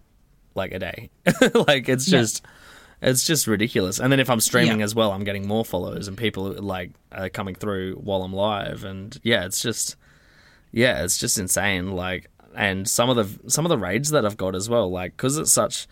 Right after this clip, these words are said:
Speaker 1: like, the platform itself feels so community, community based that, like,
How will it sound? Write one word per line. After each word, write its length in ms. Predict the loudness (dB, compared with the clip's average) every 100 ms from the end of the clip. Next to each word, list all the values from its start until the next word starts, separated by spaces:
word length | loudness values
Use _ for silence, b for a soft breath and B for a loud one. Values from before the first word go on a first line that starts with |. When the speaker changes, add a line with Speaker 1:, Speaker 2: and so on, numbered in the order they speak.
| B B B 0
Speaker 1:
like, 220 | 2 4
the 360 | 4 6 4 0
platform 320 | 0 0 0 0
itself 320 | 2 2 -2
feels 300 | -4 -2 0
so 180 | 2 0
community, 640 | -2 -6 -4 -4 -4 -6 -8
community 480 | -6 -4 -2 -2 -4
based 580 | -4 -6 -6 -6 -6 -8 b b b -4
that, 300 | 0 0 0
like, 420 | -2 -2 -2 -8